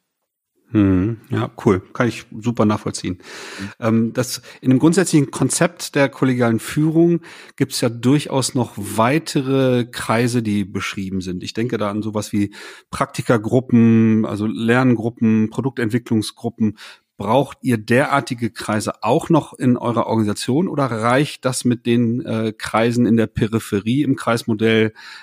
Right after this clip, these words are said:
Speaker 1: ähm, da aus? Wie, gibt's, gibt's weitere Kreise, die du noch nicht erwähnt hast?
Speaker 2: Ähm, ja, mit der Zeit haben wir weitere gekriegt. Also ganz am Anfang haben wir so gestartet mit diesen, äh, äußeren Kreisen plus den Zentrumsshops. Ähm, haben dann aber ziemlich schnell geler-, gemerkt,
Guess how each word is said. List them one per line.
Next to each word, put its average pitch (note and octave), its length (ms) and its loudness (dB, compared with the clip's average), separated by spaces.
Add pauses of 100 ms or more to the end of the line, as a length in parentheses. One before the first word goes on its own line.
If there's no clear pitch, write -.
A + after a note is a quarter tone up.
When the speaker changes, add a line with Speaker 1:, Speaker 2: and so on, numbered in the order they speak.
Speaker 1:
ähm, G#2 560 0
da G#2+ 180 -2
aus? F#2 440 -4
Wie, A2+ 140 0
gibt's, - 520 -4
gibt's - 300 -4
weitere D#3 400 2
Kreise, D#3+ 460 -2
die D#3 100 -2
du C3+ 120 -2
noch A#2+ 100 0
nicht C3+ 140 -2
erwähnt C#3 280 -2
hast? - 280 -16 (580)
Speaker 2:
Ähm, C#3 400 0
ja, A#2+ 480 0
mit A#2+ 140 2
der G#2+ 100 4
Zeit C#3+ 280 2
haben G#2 100 2
wir G2 100 2
weitere G#2 260 2
gekriegt. G#2 400 -2
Also F#2+ 200 0
ganz G#2 180 -2
am G2+ 60 2
Anfang A2 300 0
haben A2 100 0
wir G#2 60 0
so G#2+ 140 0
gestartet G#2+ 500 0 (480)
mit G2 140 -2
diesen, F#2+ 380 -2
äh, - 60 0
äußeren F#2+ 840 0
Kreisen G2 380 0
plus - 160 -4
den F#2 100 -6
Zentrumsshops. - 800 -6 (440)
Ähm, G#2+ 340 0 (120)
haben A2+ 200 0
dann A2 100 4
aber G#2 160 2
ziemlich B2+ 220 0
schnell G#2+ 180 2
geler-, G2 380 0
gemerkt, G2 640 -4